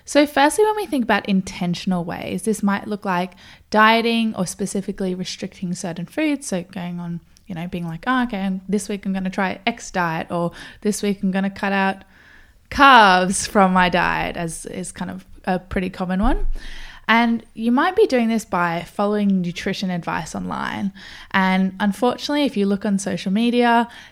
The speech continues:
there is a lot of terrible nutrition advice that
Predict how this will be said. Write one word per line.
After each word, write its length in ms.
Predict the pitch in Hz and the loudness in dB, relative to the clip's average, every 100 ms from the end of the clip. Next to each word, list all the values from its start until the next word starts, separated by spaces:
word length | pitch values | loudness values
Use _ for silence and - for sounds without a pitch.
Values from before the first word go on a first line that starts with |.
| - | -4
there 120 | 214 | 0
is 160 | 233 233 | 2 2
a 60 | |
lot 260 | 226 190 190 | 2 2 0
of 160 | 185 190 - | -2 -4 -16
terrible 640 | - - 226 226 214 208 | -16 -4 0 0 0 0
nutrition 560 | 208 196 190 190 180 190 | 2 0 -2 -6 -6 -6
advice 560 | 180 175 170 170 165 - | -4 -4 -4 -4 -6 -6
that 320 | 185 170 | -4 -4